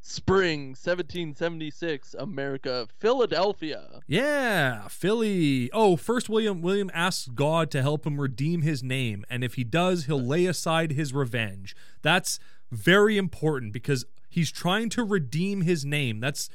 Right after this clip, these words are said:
Speaker 2: his whole mission, is to redeem his name so he can get in Charlotte's pants. That's the whole point of everything he's doing. Listeners, make
Speaker 1: Yeah.
Speaker 2: note of that.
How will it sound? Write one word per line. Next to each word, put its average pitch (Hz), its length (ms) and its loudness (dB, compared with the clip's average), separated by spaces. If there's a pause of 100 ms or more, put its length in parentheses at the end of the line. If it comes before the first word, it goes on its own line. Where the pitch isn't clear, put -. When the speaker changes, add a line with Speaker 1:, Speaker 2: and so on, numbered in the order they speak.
(120)
Speaker 2:
his 185 200 2 (100)
whole 254 220 4
mission, 196 600 0 (180)
is 156 160 2
to 170 120 2
redeem 156 480 0
his 240 200 0
name 196 380 -2 (160)
so - 140 0
he 165 100 2
can 120 240 -6
get 180 300 4
in 185 140 -2
Charlotte's 165 460 -2
pants. 110 420 -6
That's 131 240 -4
the 147 120 -4
whole 220 360 0
point 202 440 -2
of 170 140 -4
everything 185 480 -2
he's 165 180 -2
doing. 101 540 -4 (360)
Listeners, 202 540 4
make 160 320 0
Speaker 1:
Yeah. 180 120 -2
Speaker 2:
note 156 260 4
of 107 140 -4
that. 87 360 -12